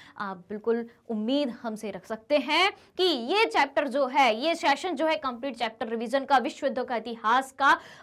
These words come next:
बहुत ही बेहतरीन होने वाला है। तो हमसे आखिरी तक आपको जुड़े रहना है। पूरा का पूरा कॉन्सेप्ट आपका मैं एक ही सेशन में, एक ही लेक्चर में पूरा का पूरा जो है जितना भी कन्फ्यूजन है, जितना भी कॉन्सेप्ट है, जो भी है आपके मन में,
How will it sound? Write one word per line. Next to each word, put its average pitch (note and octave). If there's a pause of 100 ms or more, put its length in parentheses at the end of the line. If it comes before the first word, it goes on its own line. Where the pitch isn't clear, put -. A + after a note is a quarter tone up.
बहुत D4+
ही E4+
बेहतरीन B3+
होने A3+
वाला A3
है। B3+
तो B3
हमसे A3
आखिरी C4
तक A#3+
आपको G3+
जुड़े G3
रहना G#3
है। C#4 (360)
पूरा F#4
का F4
पूरा D#4+
कॉन्सेप्ट C#4+
आपका A#3+
मैं B3+ (120)
एक E4+
ही E4
सेशन B3
में, B3
एक D#4
ही D#4
लेक्चर A3
में C4 (260)
पूरा E4+
का D4
पूरा D#4
जो A3+
है B3
जितना D#4
भी F#4
कन्फ्यूजन D#4+
है, D#4
जितना D4
भी E4
कॉन्सेप्ट D4
है, C4
जो D4+
भी D4+
है C#4
आपके A3
मन F#3+
में, F#3+